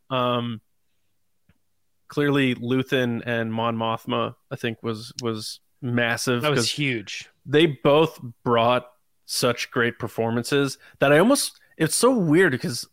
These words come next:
Speaker 1: I know I'm watching a show, but I almost felt like I was, like, snooping in on a real conversation. Like, the way they shot it, they took us around the corner
Speaker 2: Yep.
Speaker 1: and they had them whispering to each other and you saw the seriousness on their faces. And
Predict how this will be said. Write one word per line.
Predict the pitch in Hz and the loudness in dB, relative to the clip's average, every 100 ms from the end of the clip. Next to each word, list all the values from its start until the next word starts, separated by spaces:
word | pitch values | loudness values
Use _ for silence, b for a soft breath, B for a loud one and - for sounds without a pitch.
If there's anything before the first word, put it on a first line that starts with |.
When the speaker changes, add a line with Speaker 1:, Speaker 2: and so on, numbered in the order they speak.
| - | -6
Speaker 1:
I | 135 | -2
know | 131 165 | 2 2
I'm | 165 | 2
watching | 151 139 | 0 0
a | 117 | -2
show, | 165 151 | 2 2
but | 123 | 2
I | |
almost | 139 165 | 2 -2
felt | - 143 | 0 0
like | 135 | 2
I | 127 | 0
was, | 117 - - | -4 -8 -4
like, | 117 - _ _ _ _ | -4 -4 _ _ _ _
snooping | - - - 143 160 170 147 | -8 -6 0 0 2 2 2
in | 139 139 | 2 2
on | 131 | 2
a | 120 | 0
real | 107 117 113 | 0 -2 -2
conversation. | - 110 104 - 107 - - - _ _ | -4 -4 -6 -6 -6 -6 -14 -20 _ _
Like, | - 123 | -6 -2
the | 127 | 0
way | 143 | 2
they | 160 123 | 2 0
shot | - 151 147 151 | 0 0 2 2
it, | 151 B B | 0 B B
they | - | -4
took | - - 180 | -2 -2 -2
us | 160 | -2
around | 127 127 131 | 0 0 0
the | 113 | -2
corner | - 143 147 147 143 143 B B | -4 0 2 2 2 0 B B
Speaker 2:
Yep. | 127 127 | -4 -2
Speaker 1:
and | 117 113 | 0 0
they | 120 | 0
had | 139 135 | 0 0
them | 127 | 0
whispering | 120 135 - 143 135 | 0 -2 -2 -2 0
to | 147 139 | 0 0
each | - | 0
other | 143 139 139 131 B - | 0 2 2 0 B -6
and | 117 | -4
you | 117 120 | -2 -4
saw | - 131 131 | 0 0 0
the | |
seriousness | 120 - 120 131 - 135 - | -2 -4 -4 -4 -2 -4 -2
on | 123 | -2
their | 113 | -4
faces. | - 120 123 - 139 123 | -2 -2 -2 -2 -2 -2
And | 110 | -6